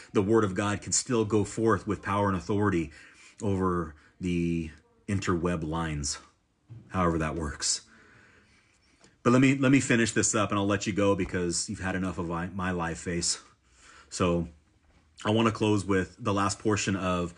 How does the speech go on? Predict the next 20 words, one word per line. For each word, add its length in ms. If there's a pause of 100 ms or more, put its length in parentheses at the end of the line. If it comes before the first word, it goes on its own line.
(680)
Hebrews 680
chapter 320
ten, 300
verses 240
twenty-three 460
through 140
twenty-five. 580
It 40
says, 220
"Let 240
us 280
hold 200
fast 640 (540)
the 100
confession 540
of 180
our 220
hope 440
without 540
wavering, 560